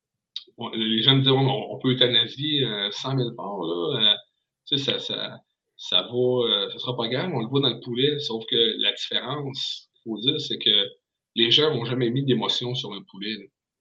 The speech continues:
Tu sais, euh, un cochon, ça a été démontré que ça, ça peut venir un peu plus intelligent. Tu sais, ça a la capacité. Fait que c'est là que les gens ont mis, tu sais, mettre des sentiments sur un porc. C'est pour ça que c'est toujours difficile à, à,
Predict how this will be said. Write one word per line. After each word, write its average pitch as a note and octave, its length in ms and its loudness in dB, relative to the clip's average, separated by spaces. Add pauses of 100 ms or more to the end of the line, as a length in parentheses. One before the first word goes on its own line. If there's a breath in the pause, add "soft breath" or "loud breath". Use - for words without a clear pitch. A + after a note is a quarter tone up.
(680)
Tu B2 100 -4
sais, B2 160 6
euh, G2+ 440 2
un A#2 120 -4
cochon, D3 460 2
ça - 120 -2
a - 40 2
été A#2+ 120 -6
démontré A2+ 640 0
que A2+ 100 2
ça, G#2 220 0 (120)
ça - 340 -6
peut D3+ 360 -2 (560)
venir C3 460 6
un A#2 140 -4
peu A#2+ 160 0
plus C3+ 240 2
intelligent. A2 520 -2
Tu C3 120 -6
sais, - 60 -6
ça A#2+ 100 4
a A#2+ 60 -2
la C3+ 280 6
capacité. - 800 -4 (580 loud breath)
Fait A#2 120 0
que - 60 -8
c'est B2 120 2
là D#3+ 160 6
que - 80 -4
les A2+ 160 4
gens C3+ 420 0
ont A2 300 -4
mis, C3+ 500 2
tu C3+ 80 0
sais, B2+ 220 0
mettre C3 200 -2
des B2 100 2
sentiments B2+ 500 -6
sur B2+ 160 -2
un A2 240 -8
porc. C#3 280 -6
C'est - 80 -10
pour - 100 -6
ça - 100 -2
que - 60 -12
c'est C3+ 180 -6
toujours C#3 440 2
difficile A#2 440 0
à, - 240 -2
à, G2+ 180 -6